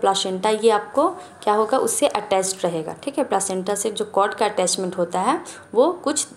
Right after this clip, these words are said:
distance के बाद में attachment होता है, जिस कारण इसकी abnormality देखने को मिलती है। Now है second turate lobes of placenta। इसमें एक एक्स्ट्रा लोब प्रेजेंट रहता है प्लेसेंटा में,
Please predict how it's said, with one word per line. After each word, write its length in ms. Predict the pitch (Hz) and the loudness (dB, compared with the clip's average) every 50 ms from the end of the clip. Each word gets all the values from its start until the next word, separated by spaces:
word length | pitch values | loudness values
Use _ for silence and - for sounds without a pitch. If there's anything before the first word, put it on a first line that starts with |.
| - 190 | -6 -2
distance 640 | 185 220 214 - - 220 220 233 226 - - - - - | 0 0 2 2 2 4 2 2 2 0 -2 -2 0 2
के 100 | 269 254 | 2 2
बाद 360 | 202 - 190 185 190 190 208 | 4 4 2 2 2 2 0
में 160 | 226 226 214 | 0 0 0
attachment 460 | 220 196 180 170 175 180 175 165 - | 2 2 0 0 0 -2 -4 -4 -4
होता 200 | 170 165 165 175 | -4 -4 -2 -2
है, 100 | 170 170 | -4 -4
जिस 180 | 170 190 - - | -4 -6 -8 -6
कारण 180 | - 196 202 | -6 -6 -6
इसकी 260 | 202 202 196 - - 233 | -6 -8 -6 -2 0 0
abnormality 640 | 208 190 185 185 185 185 185 185 180 185 190 247 | 0 0 0 -2 -2 -2 -4 -4 -6 -4 -4 -2
देखने 340 | 240 202 190 190 196 208 220 | 0 -2 -2 -2 -2 -6 -4
को 140 | 220 - 269 | -2 -2 0
मिलती 460 | 240 190 170 165 165 - 175 160 165 | 0 0 -2 -4 -6 -6 -6 -4 -4
है। 140 | 165 170 - - - - - - - - - - 220 | -6 -8 -10 -14 -20 -20 -20 -20 -20 -20 -10 -2 2
Now 140 | 233 247 262 | 2 4 4
है 80 | 285 | 2
second 380 | 269 269 247 233 - 247 254 247 247 | 2 2 0 2 2 2 2 4 4
turate 380 | 226 208 226 226 226 - 220 | 6 6 6 4 4 2 2
lobes 200 | 208 208 208 - | 2 2 2 0
of 60 | 220 214 - 196 | -2 0 0 0
placenta। 480 | 185 180 - 175 170 165 165 165 165 165 - - - - - - - - | 0 0 0 -2 -2 -2 -2 -2 -4 -4 -8 -16 -18 -18 -20 -14 -8 -4
इसमें 420 | 214 220 220 - - 285 320 320 | -2 0 0 2 4 4 2 2
एक 300 | - 277 285 - - - | 2 0 0 0 -2 -4
एक्स्ट्रा 340 | 226 - - - - - 262 | -4 -2 -2 -2 0 2 2
लोब 300 | 254 233 196 175 170 165 - - - - - - _ _ - _ - - - - - - - - _ _ _ - - | 2 4 4 2 2 0 -4 -14 -20 -20 -20 -20 _ _ -20 _ -20 -20 -20 -20 -20 -20 -20 -20 _ _ _ 2 4
प्रेजेंट 420 | 254 233 240 240 226 226 226 226 | 4 6 6 4 4 4 4 4
रहता 220 | 208 196 202 196 | 2 2 4 2
है 100 | 190 190 | 2 2
प्लेसेंटा 500 | 190 185 175 175 - 175 170 160 165 170 | 2 2 2 2 0 -2 -2 0 0 -2
में, 220 | 165 170 180 180 | -2 -2 -6 -8